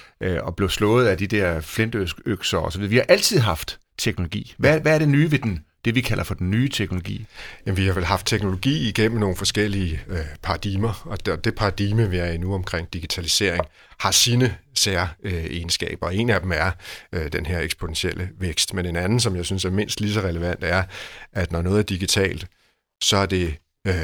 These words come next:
Speaker 2: så har vi nul marginale udgifter. Det vil sige, når vi engang har udviklet en offentlig service digitalt,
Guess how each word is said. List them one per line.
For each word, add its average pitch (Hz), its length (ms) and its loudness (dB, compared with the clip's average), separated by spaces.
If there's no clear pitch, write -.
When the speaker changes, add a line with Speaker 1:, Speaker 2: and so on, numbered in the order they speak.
Speaker 2:
så - 140 -2
har 98 80 0
vi 92 60 0
nul 92 320 2
marginale 92 560 0
udgifter. 110 440 0
Det 95 120 0
vil 101 80 2
sige, 104 280 0
når 98 100 0
vi 90 180 -2
engang 87 420 0
har 87 100 0
udviklet 101 600 0
en 80 200 -4
offentlig 92 380 0
service 95 500 0
digitalt, 95 540 0